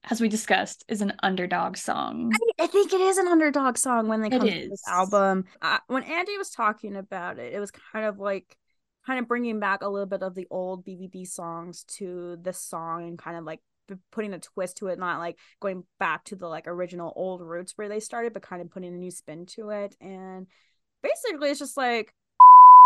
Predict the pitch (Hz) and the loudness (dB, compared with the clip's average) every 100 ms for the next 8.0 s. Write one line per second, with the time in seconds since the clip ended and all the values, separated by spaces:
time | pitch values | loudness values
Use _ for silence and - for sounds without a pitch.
0 | 339 302 262 _ _ 220 233 208 - 226 | 10 2 -4 _ _ -4 -2 -2 -6 -10
1 | - 262 - 220 196 185 - 196 185 185 | -6 -8 -6 -6 -6 -8 -10 -10 -10 -10
2 | 156 - - - - 175 - - 1017 - | -12 -12 -20 -18 -8 -6 0 10 12 12
3 | - 262 233 _ _ - 269 220 - _ | 2 -2 -2 _ _ -8 -8 -8 -16 _
4 | _ - 302 240 190 180 220 311 339 - | _ -6 0 2 2 -2 -2 -2 -2 -4
5 | - 233 220 220 214 202 - 190 190 190 | 0 0 2 2 0 -2 -2 0 0 -2
6 | 190 _ _ - - - 220 - - 208 | -6 _ _ -20 -20 -10 -10 -10 -12 -4
7 | 214 - 247 233 220 - 190 180 190 - | -4 2 2 2 -2 -2 0 0 -2 -8